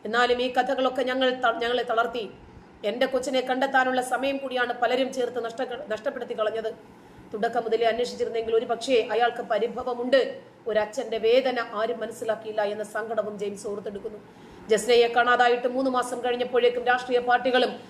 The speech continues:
വിവിധ സംഘടനകളും എല്ലാം വിഷയം ഏറ്റെടുത്തു. പോലീസിലെ ഏറ്റവും മികച്ച ടീം തന്നെ അന്വേഷണത്തിൽ മുഴുകി. പക്ഷേ ജസ്നയിലേക്ക് എത്തുന്ന കൃത്യമായ ഒരു സൂചനയും പോലീസിന് കണ്ട-, കണ്ടെത്താൻ സാധിച്ചില്ല. ആ ഒരു അവസ്ഥയിൽ ജീവിതം നിശ്ചലമായതുപോലെ തോന്നുന്നു എന്ന് ജെയിംസും പറഞ്ഞു.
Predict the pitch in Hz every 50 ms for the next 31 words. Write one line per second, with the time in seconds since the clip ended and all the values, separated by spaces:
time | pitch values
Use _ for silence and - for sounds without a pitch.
0 | - - - 214 254 254 285 269 247 262 254 - 269 262 285 285 277 277 277 269
1 | 262 269 269 262 262 285 320 320 277 - - - 220 208 - 247 233 226 226 226
2 | 233 - - - 214 - 214 202 - - - - - - - - - 247 233 247
3 | 285 294 294 - 302 294 294 285 277 - - - - - - - - - - 240
4 | - - - 311 294 294 269 269 269 262 302 294 302 294 - - 277 294 269 -
5 | 277 269 262 254 254 269 277 277 - 254 208 - 240 240 240 240 233 202 240 240
6 | 247 - - 285 262 226 - - - - - - - 196 208 208 - 262 254 240
7 | 233 233 226 233 233 - - 226 233 226 233 226 - 254 226 226 233 226 226 226
8 | 220 220 - 240 233 214 240 226 226 226 214 - 226 - - - 240 220 - 226
9 | 190 - - - 214 214 233 - 233 220 - - 233 220 233 208 240 240 220 226
10 | - - - - - - - - - - - - - - - - - - - -
11 | - - - - - - - - - 226 220 226 226 226 226 240 247 - - 240
12 | 233 233 202 190 240 226 247 233 226 233 240 - - 269 247 247 233 233 233 233
13 | 233 233 226 226 233 220 226 220 - 226 220 226 226 220 220 220 220 220 202 233
14 | 226 240 208 - 233 214 208 208 202 208 208